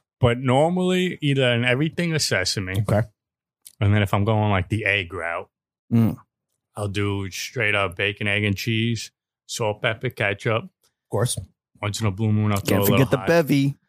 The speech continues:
Speaker 1: once in a blue moon, I'll throw in a little hot sauce, depending on how I'm feeling.
Speaker 3: Feeling a little spicy?
Speaker 2: Yeah.
Speaker 1: Yeah, feeling a little hungover.
Speaker 2: <laughs>
Speaker 1: Get a little pep
Speaker 2: Yeah,
Speaker 1: in
Speaker 2: a
Speaker 1: your
Speaker 2: little
Speaker 1: step.
Speaker 2: pick
Speaker 3: Yeah,
Speaker 2: me up.
Speaker 3: exactly.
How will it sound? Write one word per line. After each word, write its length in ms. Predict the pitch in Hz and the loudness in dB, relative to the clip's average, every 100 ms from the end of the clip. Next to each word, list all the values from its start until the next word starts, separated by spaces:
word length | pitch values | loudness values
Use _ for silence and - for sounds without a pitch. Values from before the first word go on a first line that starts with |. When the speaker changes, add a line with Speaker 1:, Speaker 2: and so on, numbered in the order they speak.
| _ - 226 | _ -14 -6
Speaker 1:
once 340 | - 196 - - | -2 0 -2 -2
in 80 | 110 | 0
a 40 | |
blue 280 | - 120 123 | 2 4 4
moon, 240 | 120 113 | 6 4
I'll 100 | 110 | 4
throw 240 | 104 117 107 | 2 2 4
in 80 | |
a 60 | 113 | 4
little 160 | 110 110 | 4 4
hot 300 | 107 101 95 | 4 2 2
sauce, 500 | 110 98 104 - - - - | 2 2 2 0 -4 -6 -8
depending 340 | - 101 98 | -4 0 2
on 100 | 98 | 2
how 220 | 98 98 95 | 2 2 2
I'm 80 | |
feeling. 520 | 90 - 104 101 107 110 - - - - _ - | -2 0 2 2 2 0 -6 -12 -10 -10 _ -2
Speaker 3:
Feeling 160 | - 107 | 2 4
a 20 | |
little 40 | 92 | 4
spicy? 580 | - 101 113 139 170 - | 2 2 4 4 2 0
Speaker 2:
Yeah. 220 | 123 107 107 | 0 2 0
Speaker 1:
Yeah, 280 | 117 107 107 | -2 -10 -10
feeling 340 | 101 107 95 98 | -4 0 2 2
a 20 | |
little 160 | 95 | 2
hungover. 560 | 98 101 101 104 101 139 | 2 2 2 2 2 4
Speaker 2:
<laughs> 320 | 202 202 196 | 4 4 4
Speaker 1:
Get 100 | 240 | 2
a 60 | 95 | -2
little 320 | 95 92 90 _ _ _ _ | -4 -8 -10 _ _ _ _
pep 200 | - 107 | -4 0
Speaker 2:
Yeah, 60 | 113 | 2
Speaker 1:
in 40 | |
Speaker 2:
a 40 | 113 | 2
Speaker 1:
your 60 | |
Speaker 2:
little 140 | 104 110 | 2 2
Speaker 1:
step. 120 | 120 | 4
Speaker 2:
pick 80 | 120 | 4
Speaker 3:
Yeah, 80 | 107 | 4
Speaker 2:
me 0 | |
up. 20 | |
Speaker 3:
exactly. 480 | 85 107 95 87 87 | 4 2 2 0 0